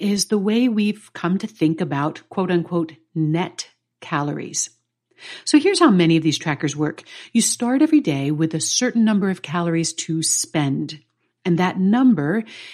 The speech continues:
is based on your height, your weight, your age, your sex, your activity level,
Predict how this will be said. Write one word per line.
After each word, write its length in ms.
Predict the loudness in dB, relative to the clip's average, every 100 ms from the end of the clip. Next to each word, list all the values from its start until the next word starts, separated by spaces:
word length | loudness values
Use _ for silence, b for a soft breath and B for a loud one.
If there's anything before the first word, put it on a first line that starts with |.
| B
is 160 | 0 2
based 340 | 2 0 -4 -4
on 160 | -2
your 120 | 0 -2
height, 500 | -4 -4 -4 -10 -20 _
your 160 | 0 0
weight, 520 | 2 0 0 -8 -16 _
your 180 | -4 -2
age, 600 | 0 2 2 -2 -6 -10 B B
your 140 | -2
sex, 640 | 0 0 -4 -8 -4 -2 -2 b 0
your 220 | 0 0
activity 600 | -6 -6 -2 2 2 2
level, 460 | 0 -2 -2 -2